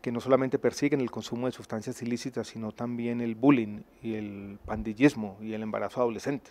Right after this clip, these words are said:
se hacen de manera integral. Esas mejores intervenciones resuelven diez o quince por ciento del problema". Este no es un tema fácil preventivamente. Colombia ha venido mejorando en el acceso a tratamientos para algunos de los consumidores, pero allí hay un paradigma muy complejo, no hay tratamientos que siempre sean exitosos.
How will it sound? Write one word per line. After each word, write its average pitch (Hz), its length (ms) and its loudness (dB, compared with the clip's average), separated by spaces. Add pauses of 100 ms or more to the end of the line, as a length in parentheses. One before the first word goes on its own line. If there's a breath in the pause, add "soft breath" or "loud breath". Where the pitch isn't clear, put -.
(100)
se 127 120 -2
hacen 117 140 0
de 135 80 6
manera 104 240 -4
integral. 113 420 -6 (580 soft breath)
Esas 165 220 12
mejores 147 220 12
intervenciones 131 500 4
resuelven 120 340 0
diez 127 220 -2
o 117 80 -8
quince 120 240 -6
por - 140 -8
ciento 110 240 -10
del 113 80 -8
problema". - 300 -14
Este - 180 -4
no 139 80 6
es 127 80 0
un 135 80 -2
tema 131 240 -2
fácil 131 360 4 (380 soft breath)
preventivamente. 113 800 -6 (1040 soft breath)
Colombia 165 380 12
ha 170 40 12
venido 190 640 12
mejorando 147 680 6
en 165 80 0
el 131 100 4
acceso 127 340 0
a 147 40 6
tratamientos 131 640 2
para 120 160 -2
algunos 113 260 -6
de 127 80 -2
los 120 140 -4
consumidores, 120 680 0
pero 123 260 4
allí 117 160 4
hay 120 120 4
un 139 80 -2
paradigma 123 540 2
muy 135 200 -4
complejo, 147 560 2
no 127 160 0
hay 123 80 4
tratamientos 127 720 4
que 120 100 -4
siempre 120 320 -4
sean 120 220 -6
exitosos. 139 680 -4